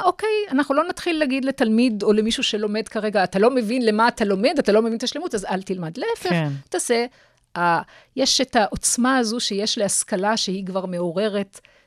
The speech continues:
Speaker 1: ויוצרת, אה, לא אצל כל אחד, אבל נגיד, זו הכוונה, שבסופו של דבר היא כבר מעצמה תיצור את העוצמה והסקרנות
Speaker 2: כן.
Speaker 1: וההבנה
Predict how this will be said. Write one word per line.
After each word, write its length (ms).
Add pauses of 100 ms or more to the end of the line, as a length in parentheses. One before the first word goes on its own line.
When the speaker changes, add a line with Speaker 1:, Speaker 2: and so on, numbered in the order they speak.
(100)
Speaker 1:
ויוצרת, 1000
אה, 1160
לא 120
אצל 180
כל 180
אחד, 300
אבל 120
נגיד, 340 (180)
זו 240
הכוונה, 720
שבסופו 460
של 60
דבר 100
היא 220
כבר 180
מעצמה 640 (480)
תיצור 440
את 160
העוצמה 680
והסקרנות 760
Speaker 2:
כן. 180
Speaker 1:
וההבנה 680